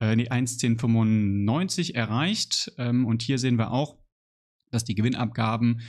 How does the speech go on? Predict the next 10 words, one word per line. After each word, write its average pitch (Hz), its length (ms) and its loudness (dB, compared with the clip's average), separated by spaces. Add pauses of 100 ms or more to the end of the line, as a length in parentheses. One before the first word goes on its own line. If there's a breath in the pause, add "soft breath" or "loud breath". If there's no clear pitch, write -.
(360 loud breath)
ähm, 110 480 0
ja, 104 160 0
letztendlich 120 420 -2
noch 120 340 -4
recht 117 360 -4
bescheiden 147 480 0
sind. 151 400 0
Und 120 340 0
wichtig 131 420 -4
ist, 135 340 -4